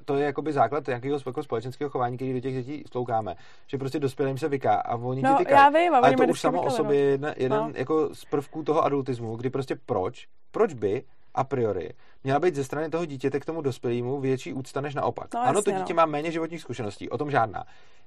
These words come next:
Speaker 1: Je méně schopný si vydělat, není ekonomicky soběstačný, e, má prostě jako spoustu nevýhod, e, nemá tolik jako zkušeností se světem, e, není tak silný, prostě je rozhodně v pozici, kdy je slabší.
Speaker 2: Hmm.
Speaker 1: O tom žádná. Jako to dítě je určitě slabší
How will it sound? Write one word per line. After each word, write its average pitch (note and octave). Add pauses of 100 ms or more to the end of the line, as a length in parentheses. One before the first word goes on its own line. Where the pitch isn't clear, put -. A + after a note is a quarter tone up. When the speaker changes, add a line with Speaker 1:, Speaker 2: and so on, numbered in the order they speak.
Speaker 1:
Je D3
méně D#3
schopný D3
si A#2+
vydělat, E3
není C3+
ekonomicky B2
soběstačný, D3+ (580)
e, C3
má C#3
prostě C#3
jako B2
spoustu B2+
nevýhod, D3
e, B2
nemá B2
tolik A#2+
jako A2
zkušeností A2+
se C#3
světem, C#3 (320)
e, B2
není A#2
tak A2
silný, D3
prostě A#2+ (720)
je D#3+
rozhodně D#3
v -
pozici, A#2 (260)
kdy B2+
je B2+
slabší. - (140)
Speaker 2:
Hmm. B3+
Speaker 1:
O C3+
tom C#3
žádná. A2+
Jako G2+
to B2
dítě C#3+
je C#3
určitě C3
slabší A#2